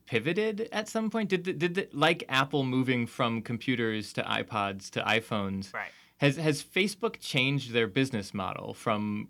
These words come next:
Speaker 1: when they started up to what they're doing now?
Speaker 2: Hmm.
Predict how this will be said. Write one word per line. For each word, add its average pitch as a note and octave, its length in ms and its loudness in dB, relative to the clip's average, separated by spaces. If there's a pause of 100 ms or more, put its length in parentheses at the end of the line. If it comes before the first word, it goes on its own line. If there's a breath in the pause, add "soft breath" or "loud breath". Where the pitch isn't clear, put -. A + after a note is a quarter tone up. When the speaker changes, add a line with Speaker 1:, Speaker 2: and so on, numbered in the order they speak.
Speaker 1:
when A2+ 200 0
they A2 100 0
started G2+ 380 2
up G2+ 180 0
to G#2+ 120 -4
what G2+ 180 -2
they're G2+ 140 -2
doing F#2 300 -4
now? A#2 560 -8 (500)
Speaker 2:
Hmm. C#3+ 460 -6